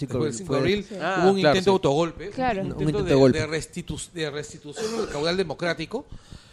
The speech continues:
Speaker 2: por Salinas Cedó, que es un pobre hombre que, que lo, lo único que ha hecho es esa vaina y
Speaker 4: Y tener
Speaker 2: y
Speaker 4: un hijo que
Speaker 2: y
Speaker 4: es un
Speaker 2: tener un
Speaker 4: vago.
Speaker 2: hijo
Speaker 1: Hijo
Speaker 2: que
Speaker 1: de
Speaker 2: es
Speaker 1: mierda.
Speaker 2: realmente un imbécil, ¿no?
Speaker 1: <laughs> Ya, bueno, antes de eso,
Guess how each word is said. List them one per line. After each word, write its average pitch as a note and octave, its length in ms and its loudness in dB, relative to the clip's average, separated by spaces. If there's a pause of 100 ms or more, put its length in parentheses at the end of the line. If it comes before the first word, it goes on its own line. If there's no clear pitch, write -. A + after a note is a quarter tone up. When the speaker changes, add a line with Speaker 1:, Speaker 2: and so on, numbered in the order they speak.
(440)
Speaker 2:
por C#3 180 -2
Salinas F3 300 -4
Cedó, F3 420 0 (320)
que D#3+ 140 -2
es E3 140 -4
un F#3+ 360 -4
pobre F#3+ 260 2
hombre G3 240 0
que, A#2+ 360 -8 (240)
que B2 340 -4
lo, G#2+ 220 -4
lo C3 240 -6
único F3 240 -4
que D#3+ 120 -4
ha E3 40 0
hecho E3+ 300 -2
es - 280 -8 (440)
esa F#3 240 0
vaina F#3 420 0 (140)
y B2 360 -8 (220)
Speaker 4:
Y B3 80 -8
tener C4 240 0
Speaker 2:
y D4+ 40 4
Speaker 4:
un D4+ 100 2
hijo D#4 260 0
que C#4 140 -4
Speaker 2:
y - 20 0
Speaker 4:
es C4 80 -2
un C#4 60 0
Speaker 2:
tener C4+ 140 2
un B3 40 4
Speaker 4:
vago. G#3+ 80 4
Speaker 2:
hijo G3+ 120 2
Speaker 1:
Hijo - 100 0
Speaker 2:
que D#3+ 60 4
Speaker 1:
de D3 60 4
Speaker 2:
es C3+ 40 2
Speaker 1:
mierda. C3+ 240 2
Speaker 2:
realmente F#3 560 4
un - 60 2
imbécil, C3 460 -2
¿no? - 120 -2 (340)
Speaker 1:
<laughs> - 240 -20
Ya, F#3 140 8
bueno, G3 200 6 (300)
antes F#3+ 300 0
de F3+ 80 4
eso, - 160 -4